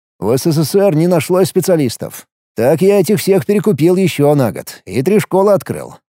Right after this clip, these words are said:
Пусть умения передают. Кругами выложили, красиво. Правда, как в Ленинграде. Да лучше даже, вон простор какой. Хороший архитектор был. Не замкнул площадь зимним.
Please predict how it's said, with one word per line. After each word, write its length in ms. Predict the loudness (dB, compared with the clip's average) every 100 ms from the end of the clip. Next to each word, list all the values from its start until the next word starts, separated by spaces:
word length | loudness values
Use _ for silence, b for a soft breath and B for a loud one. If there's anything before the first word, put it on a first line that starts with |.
| _
Пусть 360 | -2 2 2 2
умения 600 | 0 2 2 2 2 0
передают. 680 | 0 0 0 -2 -8 -16 -20 _ _ _ _ _ -10
Кругами 540 | -4 -2 0 0 0
выложили, 680 | 0 0 0 0 -6 -10 -16 -10
красиво. 640 | -8 -6 -4 -2 -2 -6 _ _ _ -6
Правда, 380 | 2 2 2
как 220 | 0 -2 0
в 40 |
Ленинграде. 800 | 0 0 0 2 2 0 -8 -18 _ _ _
Да 260 | -6 -2 0
лучше 420 | 0 0 -2 0
даже, 420 | 0 0 -4 -14 -2
вон 260 | 2 2
простор 420 | 0 -2 0 -2 0
какой. 440 | -4 -6 -14 -18 _ _ _ -12
Хороший 580 | -6 -2 2 2 0 -2
архитектор 840 | -4 -6 -6 -6 -4 -6 -6 -8 -8
был. 300 | -8 -10 -12 _ _ _ -6
Не 180 | -2
замкнул 560 | 0 0 0 0 0 0
площадь 500 | 2 0 0 -2 -2
зимним. 500 | 0 0 -2 -10